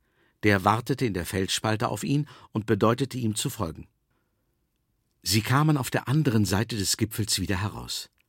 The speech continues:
Und wieder bot sich ein Anblick, der Bernhard vor Überraschung den Atem stocken ließ.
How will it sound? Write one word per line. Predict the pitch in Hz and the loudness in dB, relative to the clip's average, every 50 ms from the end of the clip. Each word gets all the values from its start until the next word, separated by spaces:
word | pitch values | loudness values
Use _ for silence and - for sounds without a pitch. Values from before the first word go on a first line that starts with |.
| _ _ _ _ _ _ _ _ _ _ _ | _ _ _ _ _ _ _ _ _ _ _
Und | _ - 85 78 - | _ -6 -6 0 2
wieder | 110 147 160 147 156 135 | 2 4 6 6 4 4
bot | 110 - 127 143 147 147 - | 4 4 6 6 6 6 4
sich | - 139 113 - | 0 0 2 0
ein | 90 92 90 | 0 0 -2
Anblick, | - 120 131 135 117 113 120 113 - - - _ _ _ _ _ _ _ _ - | 0 0 0 2 4 2 2 2 0 -4 -14 _ _ _ _ _ _ _ _ -2
der | - 85 | -2 2
Bernhard | 78 110 113 120 120 117 113 110 110 - | 4 4 4 4 4 4 2 0 -2 -4
vor | - - - 131 135 | -4 -2 -2 -2 0
Überraschung | 107 110 101 90 98 117 123 - - 127 117 110 113 107 - - - - _ _ _ - | 0 0 0 0 2 0 0 2 2 4 4 4 2 0 -6 -14 -20 -20 _ _ _ 0
den | 92 92 92 - _ | 0 0 0 -2 _
Atem | - 107 104 98 - - 92 90 87 | 0 2 2 2 -2 -6 -8 -6 -4
stocken | - - - - - - - 73 65 | -4 -6 -6 -6 -8 -8 -8 -8 -8
ließ. | 65 76 73 - - - - | -8 -6 -2 -2 -2 -2 -4